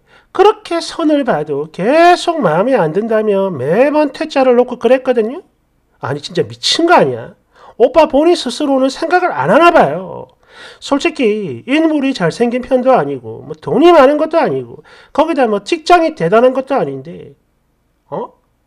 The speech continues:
거기다 나이도 있는데 왜 이렇게 여자 조건을 따져대는 건지. 여튼 그래요. 매번 퇴짜에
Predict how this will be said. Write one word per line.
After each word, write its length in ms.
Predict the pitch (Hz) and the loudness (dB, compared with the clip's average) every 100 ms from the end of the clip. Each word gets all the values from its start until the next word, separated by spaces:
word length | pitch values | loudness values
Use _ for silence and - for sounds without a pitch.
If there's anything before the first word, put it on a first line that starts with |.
| _ _ - | _ _ 0
거기다 320 | 262 349 240 | 2 4 2
나이도 400 | 202 302 381 339 | 4 4 4 2
있는데 800 | 214 208 214 151 151 147 110 113 _ - - | 2 0 0 -4 -4 -10 -14 -18 _ -20 -4
왜 220 | 151 214 | 0 2
이렇게 640 | 349 392 - 320 269 254 208 | 2 0 -4 -2 2 2 4
여자 240 | 226 262 | 2 2
조건을 420 | 277 269 254 226 | -2 -2 0 0
따져대는 520 | 247 247 269 226 214 240 | 0 0 2 2 2 2
건지. 840 | 233 214 143 139 143 120 113 - _ _ _ _ _ - | 0 0 -6 -12 -14 -16 -20 -20 _ _ _ _ _ -4
여튼 320 | 175 220 285 | -2 -2 -2
그래요. 520 | 269 277 247 113 113 - _ _ _ | 0 0 0 -2 -8 -16 _ _ _
매번 680 | 147 151 240 294 302 311 302 | -6 0 2 2 2 0 -2
퇴짜에 640 | - 320 311 208 120 127 | -6 -10 -4 -4 -4 -10